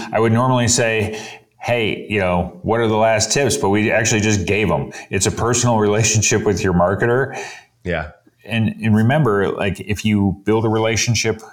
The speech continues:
Speaker 1: you know, so whatever route you're gonna go, if you're gonna hire internally, you're gonna hire some sort of consultant, you're gonna hire, you know, an agency, remember that if you want them to succeed, it is a personal relationship.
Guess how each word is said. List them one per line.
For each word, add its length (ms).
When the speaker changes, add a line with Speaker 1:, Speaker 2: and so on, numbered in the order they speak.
Speaker 1:
you 80
know, 140
so 200
whatever 600
route 320
you're 140
gonna 200
go, 340
if 180
you're 100
gonna 180
hire 320
internally, 560
you're 160
gonna 160
hire 240
some 180
sort 180
of 60
consultant, 640
you're 120
gonna 180
hire, 440
you 80
know, 220
an 240
agency, 760
remember 760
that 200
if 180
you 80
want 280
them 160
to 160
succeed, 960
it 140
is 200
a 40
personal 460
relationship. 800